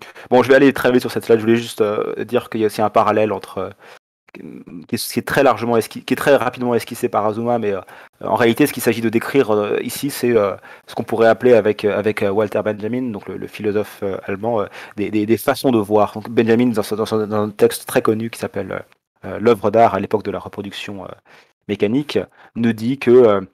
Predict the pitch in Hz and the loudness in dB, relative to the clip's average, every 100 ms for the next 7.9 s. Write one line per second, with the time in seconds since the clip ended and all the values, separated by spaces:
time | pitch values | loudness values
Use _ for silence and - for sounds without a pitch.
0 | _ - _ 98 98 92 95 104 _ 71 | _ -20 _ -6 -6 -6 -12 -14 _ -12
1 | - 101 117 - - 120 120 117 143 139 | -4 0 0 -2 -2 2 2 4 4 4
2 | 127 120 120 120 117 127 113 - 104 104 | 4 4 6 6 4 2 0 -2 0 0
3 | 123 - - - _ - 123 143 147 - | 0 -6 -20 -20 _ -4 0 0 -2 -8
4 | - 131 - - 143 135 117 123 143 131 | -6 -4 -4 0 0 2 0 2 0 0
5 | 147 123 110 139 123 113 113 - 131 151 | -2 0 2 2 4 0 -4 -4 -2 -2
6 | - 123 120 127 113 - 131 - - - | -2 -2 2 2 0 -2 -4 -4 -6 -8
7 | 98 98 98 104 98 95 - 120 - | -12 -14 -14 -12 -10 -10 -2 -2 -2